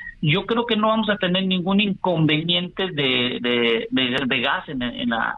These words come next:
en la, en el país, porque el gas que se utiliza en su mayoría proviene hoy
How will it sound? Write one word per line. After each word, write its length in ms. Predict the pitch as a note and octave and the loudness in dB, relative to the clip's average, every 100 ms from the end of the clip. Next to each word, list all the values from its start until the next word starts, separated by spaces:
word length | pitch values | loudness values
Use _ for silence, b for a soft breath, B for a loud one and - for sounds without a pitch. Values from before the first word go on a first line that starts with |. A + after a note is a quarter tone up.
| - | -6
en 100 | C3 | -2
la, 480 | A#2+ A#2+ A2 G#2+ - | 2 2 0 -4 -6
en 340 | - B2 A#2+ B2 | -2 0 0 0
el 120 | B2+ | 0
país, 360 | C#3+ D3+ G3 - B B B - | 0 0 -2 -8 B B B -2
porque 680 | E3 D#3 D#3+ E3+ E3 E3 - | 0 0 0 0 0 0 -2
el 120 | D#3+ | 2
gas 180 | F#3+ G3 | 2 2
que 100 | G#3+ | -2
se 80 | F#3 | -2
utiliza 680 | D3+ D#3+ F3+ F3 G3+ F#3+ G3 | 0 2 2 2 0 0 -2
en 160 | D#3 | -10
su 120 | C#3+ C#3+ | -4 0
mayoría 520 | C#3+ C#3 C#3 E3+ F3 | 2 2 2 0 0
proviene 500 | D3+ C#3+ D#3 E3 E3 - | -2 0 0 0 -2 0
hoy 380 | D#3+ G3+ B3+ | 2 2 2